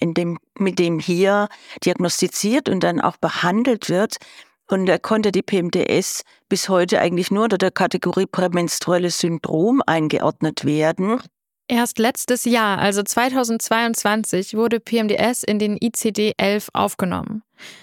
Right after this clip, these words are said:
Speaker 2: Christine Kühner hofft, dass sich mit dieser offiziellen Kategorisierung endlich etwas ändert.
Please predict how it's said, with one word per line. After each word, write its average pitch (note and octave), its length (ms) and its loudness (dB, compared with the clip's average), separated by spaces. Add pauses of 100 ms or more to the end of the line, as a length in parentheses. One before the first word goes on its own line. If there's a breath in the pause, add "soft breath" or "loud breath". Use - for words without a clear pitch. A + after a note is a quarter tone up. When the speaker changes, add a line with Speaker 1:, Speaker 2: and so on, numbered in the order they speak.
(140 loud breath)
Speaker 2:
Christine B3+ 400 0
Kühner C4 380 0
hofft, B3+ 240 0
dass A#3 160 0
sich A#3+ 160 0
mit A3 140 -2
dieser G#3+ 280 0
offiziellen A#3 720 0
Kategorisierung G#3+ 880 0 (100)
endlich G#3+ 480 0
etwas G3 340 -2
ändert. - 420 -2